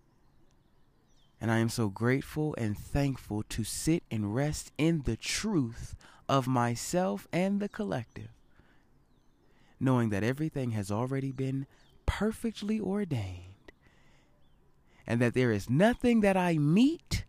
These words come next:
no one that I meet, no circumstance that I find myself in that is not fully integrated into the unfoldment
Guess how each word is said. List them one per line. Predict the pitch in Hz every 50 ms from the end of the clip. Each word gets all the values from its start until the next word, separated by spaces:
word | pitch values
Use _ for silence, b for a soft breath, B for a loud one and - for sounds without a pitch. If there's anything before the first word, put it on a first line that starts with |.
| b b b b b b b -
no | 123 143 165 185 202
one | 214 196 190 233 240 247 233 202 170
that | 143 135 131
I | 123 120 113
meet, | 110 113 110 107 107 - - - B B B B B B
no | - 139 147 156
circumstance | 151 - - 151 151 - 143 139 - - - 156 170 180 170
that | - 180 170
I | 180 180 175
find | - - - 165 160 147 135 127
myself | 120 110 107 107 - - 107 107 107 104 -
in | 104 104 101 98 98 98 B B B B B B
that | - 135 139
is | 131 123 120 - 127
not | 135 131 117 113 -
fully | - - - - 190 196 202 196 190 208 208 - -
integrated | 151 151 135 127 - 113 113 - - 101 101 95 92 92 92 92 98 - B B B B B B B B _
into | 139 143 139 135 127 - - - 165 165 156 147 135 127 117 117 B B B B B B B
the | - 117 127 120 117 110 104 104 104 b b b b b _ _ _
unfoldment | 143 147 151 147 143 135 123 - - - 151 151 165 165 160 156 143 - 135 139 135 135 123 -